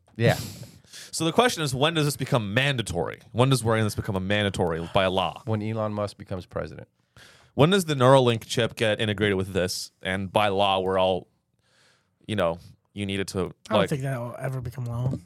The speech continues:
Speaker 2: you think it, I think you're gonna need this to call an Uber one day.
Speaker 1: You're gonna need it to be able to work.
Speaker 2: Yeah. Not me. Not as a broadcaster.
Speaker 1: Uh, how are you gonna broadcast without it?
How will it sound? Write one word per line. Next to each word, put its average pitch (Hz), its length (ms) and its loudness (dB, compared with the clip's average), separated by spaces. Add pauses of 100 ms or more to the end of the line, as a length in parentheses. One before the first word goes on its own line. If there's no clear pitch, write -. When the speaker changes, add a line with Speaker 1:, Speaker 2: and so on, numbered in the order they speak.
(180)
Speaker 2:
you 139 140 2
think 196 160 0
it, 185 160 -2
I 131 100 2
think 185 200 -2
you're 160 100 -4
gonna 170 100 0
need 156 140 0
this 156 160 -2
to - 80 -6
call 120 240 4
an 98 80 0
Uber 110 180 0
one 82 160 -4
day. 73 140 -6 (480)
Speaker 1:
You're 110 200 -6
gonna 123 160 0
need 113 140 -2
it 107 100 -2
to 95 140 -4
be 95 220 -4
able 90 120 -4
to 80 60 -6
work. 82 440 -6 (760)
Speaker 2:
Yeah. 95 200 0 (460)
Not 127 240 0
me. 101 320 -8 (1120)
Not 117 100 0
as 98 100 -2
a 95 40 -6
broadcaster. - 680 0 (680)
Speaker 1:
Uh, - 80 -8
how - 160 -10
are 95 80 -4
you 101 60 -4
gonna 92 100 -8
broadcast 98 480 -6
without 92 200 -8
it? 80 120 -14